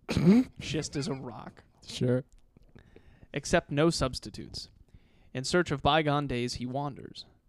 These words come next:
Speaker 2: The tree he and his brother used to climb is no longer so tall, and kids have snapped off the branches they made rungs. He climbs up anyway.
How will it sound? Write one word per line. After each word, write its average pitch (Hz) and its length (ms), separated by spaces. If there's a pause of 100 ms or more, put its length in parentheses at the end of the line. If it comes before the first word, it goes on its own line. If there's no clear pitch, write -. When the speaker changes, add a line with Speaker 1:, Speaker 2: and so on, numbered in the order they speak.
Speaker 2:
The 139 80
tree 156 280
he 139 180
and 131 100
his 123 100
brother 139 240
used 123 200
to 123 60
climb 120 360
is 117 100
no 120 100
longer 123 320
so 113 200
tall, 85 420
and 82 100
kids 127 260
have 107 140
snapped - 360
off 123 180
the 117 60
branches 123 400
they 87 120
made 82 240
rungs. 71 460 (420)
He - 120
climbs 117 320
up - 80
anyway. 67 380